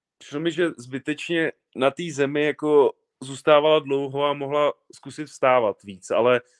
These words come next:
víš co, to, to prostě každý po válce je generál, jako já nechci nikdy takhle hodnotit ty výkony, já jenom když jsem na to koukal, tak jsem si říkal, když byla třeba záda Mouklece, tak jsem si říkal, teď třeba bych vstal, jakože nezůstával bych tam, nezkoušel bych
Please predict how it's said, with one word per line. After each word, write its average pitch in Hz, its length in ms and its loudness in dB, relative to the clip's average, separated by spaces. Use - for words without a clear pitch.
víš 123 140 -12
co, 117 140 -2
to, 117 160 -4
to 117 300 -8
prostě 110 380 -6
každý 120 380 -2
po 110 440 -2
válce 110 300 -2
je 110 60 -4
generál, 101 440 -2
jako 101 160 -8
já 107 120 -4
nechci 110 280 -12
nikdy 110 320 -6
takhle 117 240 -4
hodnotit 110 420 -6
ty 113 100 -8
výkony, 101 380 -8
já 101 120 2
jenom 110 200 -2
když 110 180 -12
jsem 117 100 -6
na 113 80 -2
to 117 80 -10
koukal, 113 300 -2
tak 107 120 -6
jsem 113 120 -10
si 113 100 -12
říkal, 110 260 -2
když 107 100 -6
byla 110 200 2
třeba 113 200 -2
záda 113 260 0
Mouklece, 127 600 -6
tak - 120 -20
jsem 107 100 -16
si 110 100 -10
říkal, 107 220 -2
teď 117 200 -6
třeba 117 240 0
bych - 440 -8
vstal, 98 440 4
jakože 98 300 -4
nezůstával 101 600 -2
bych 90 140 -8
tam, 98 140 -2
nezkoušel 107 480 -2
bych 92 240 -4